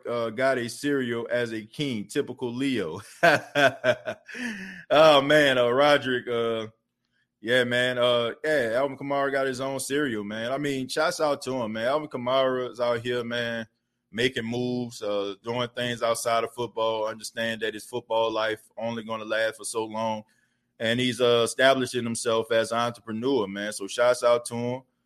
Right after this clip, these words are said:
Uh, no excited about it, uh, his cereal. Um, I might, uh, pick up something to support it, you know, and, uh, you know,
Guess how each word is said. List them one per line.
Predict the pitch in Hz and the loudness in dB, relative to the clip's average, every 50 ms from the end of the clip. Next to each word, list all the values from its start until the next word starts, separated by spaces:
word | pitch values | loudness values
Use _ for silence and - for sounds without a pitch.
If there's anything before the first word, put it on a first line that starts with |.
| _ _ _ - | _ _ _ -4
Uh, | 95 98 101 98 98 95 92 87 80 - | -2 0 0 0 0 0 -2 -2 -4 -4
no | 107 113 117 117 113 | -2 0 2 2 2
excited | 107 104 - 123 120 117 117 113 | 0 0 2 2 4 4 4 2
about | 110 104 113 110 110 110 | 0 2 2 2 2 2
it, | 110 104 - _ _ - | 0 -4 -8 _ _ -8
uh, | 95 101 98 101 | -4 -4 -2 -2
his | 98 117 113 101 - - | -2 -4 -4 -4 -2 2
cereal. | 123 127 127 123 120 117 117 113 120 135 135 - - | 4 6 6 6 6 4 4 4 4 2 -2 -8 -6
Um, | 101 104 101 104 | -4 -4 -2 -2
I | 107 | -2
might, | 117 120 113 113 107 98 - _ _ _ _ _ _ - | 0 0 0 0 0 -2 -6 _ _ _ _ _ _ 0
uh, | 104 107 107 | 2 2 2
pick | - 139 131 131 135 | 2 2 0 2 4
up | 117 113 | 2 2
something | - - 123 117 113 | 2 0 -2 0 0
to | 107 | -2
support | 101 - 95 - 123 120 117 120 120 131 | -4 -6 -6 -2 0 2 2 2 2 0
it, | - - _ _ | -4 -8 _ _
you | 104 107 107 | -6 -4 -2
know, | 110 110 110 110 | -2 -2 0 0
and, | 107 104 101 98 98 104 - _ _ _ _ _ _ _ _ _ - | -2 -2 -4 -4 -8 -10 -14 _ _ _ _ _ _ _ _ _ -12
uh, | 107 107 107 107 104 - - _ _ - | -8 -6 -4 -4 -6 -8 -10 _ _ -12
you | 107 107 | -8 -6
know, | 101 95 104 127 | -4 -4 -6 -8